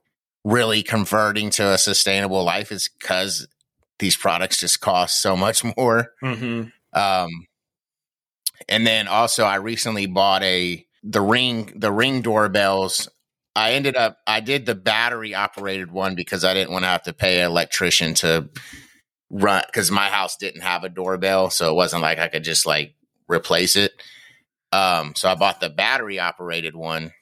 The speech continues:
Speaker 1: and, like, my, my street's kinda busy and I have my zones pretty large. So, like, the battery dies a little quicker. Um, but I, and I got tired of, like,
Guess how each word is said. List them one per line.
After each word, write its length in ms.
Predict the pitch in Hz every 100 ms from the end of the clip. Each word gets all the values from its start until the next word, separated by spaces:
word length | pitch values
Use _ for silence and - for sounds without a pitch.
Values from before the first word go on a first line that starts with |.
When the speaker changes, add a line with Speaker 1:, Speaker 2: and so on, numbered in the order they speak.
| -
Speaker 1:
and, 140 | 82 82
like, 220 | 80 - 85
my, 520 | 90 90 87 85 78 _ _
my 180 | 92 95
street's 420 | - - 101 87
kinda 320 | - 92 82
busy 480 | 78 92 92 85 85
and 80 | 78
I 80 | 80
have 260 | 87 78 85
my 240 | 78 80
zones 680 | - - 92 90 87 87 -
pretty 560 | - 98 82 78 - _ _ -
large. 540 | 90 90 95 98 95 -
So, 200 | 92 85
like, 200 | 80 -
the 100 | 87
battery 440 | 87 87 85 85
dies 460 | 82 80 82 85 -
a 60 |
little 220 | 85 85 80
quicker. 480 | 95 90 104 101 - - - - - - - - -
Um, 500 | 90 90 80 76 73 - -
but 100 | 85
I, 220 | 73 76 -
and 100 | 90
I 120 | 78 85
got 160 | 87 -
tired 440 | 90 85 90 85
of, 140 | 80 85
like, 440 | 73 73 -